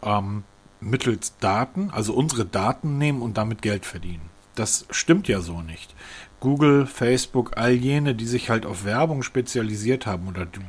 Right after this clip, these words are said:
die mittels Werbung Geld verdienen, verdienen das Geld ja nur indirekt durch die Werbung. Sie verdienen das Geld eigentlich damit, dass sie Werbeplätze anbieten. Das heißt, Google ist sowas wie ein Makler.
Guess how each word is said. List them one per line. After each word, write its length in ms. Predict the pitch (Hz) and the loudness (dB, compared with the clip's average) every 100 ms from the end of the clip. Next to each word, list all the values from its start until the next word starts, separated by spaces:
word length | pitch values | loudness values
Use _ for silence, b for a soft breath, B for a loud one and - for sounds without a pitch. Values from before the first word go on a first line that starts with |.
| 92 | -10
die 80 | 95 | -6
mittels 420 | 110 127 113 101 | -4 -2 -2 -2
Werbung 360 | 104 104 107 | -4 -2 -4
Geld 240 | 92 127 160 | -2 -4 -2
verdienen, 420 | 92 85 92 143 B B B - | -6 -6 -6 -6 B B B -4
verdienen 340 | 117 123 139 | -2 0 2
das 220 | 117 - | 0 0
Geld 260 | 117 123 135 | 2 2 4
ja 120 | 131 | 2
nur 240 | 127 123 - 151 | 2 0 0 0
indirekt 600 | 208 214 120 92 - 120 | 0 2 0 0 -4 -4
durch 140 | 117 | -2
die 200 | - 107 | -2 -2
Werbung. 460 | 113 113 95 80 80 B B B | 0 -2 -2 -6 -10 B B B
Sie 140 | 117 107 | -6 -2
verdienen 320 | 107 110 113 | -2 -2 -2
das 180 | 107 - | -2 0
Geld 320 | 101 98 - | 0 -2 -4
eigentlich 540 | - 107 110 143 143 | -4 -2 0 -2 -2
damit, 360 | - 147 160 190 - | -2 -2 0 -2 -2
dass 160 | 107 - | -2 0
sie 240 | 104 95 | -2 0
Werbeplätze 760 | 139 151 143 - 139 131 - | 0 0 -2 -2 -2 -2 -2
anbieten. 500 | 131 143 113 82 73 73 - - - | -2 -4 -4 -8 -12 -20 -20 -20 -18
Das 140 | 92 107 | -8 -4
heißt, 240 | 95 - | -4 -2
Google 280 | 131 143 147 | 0 4 4
ist 140 | - | 4
sowas 320 | 131 123 123 | 4 4 4
wie 140 | 120 113 | 2 0
ein 140 | 110 | 0
Makler. 520 | 110 110 - 87 82 | 0 -2 -2 -8 -14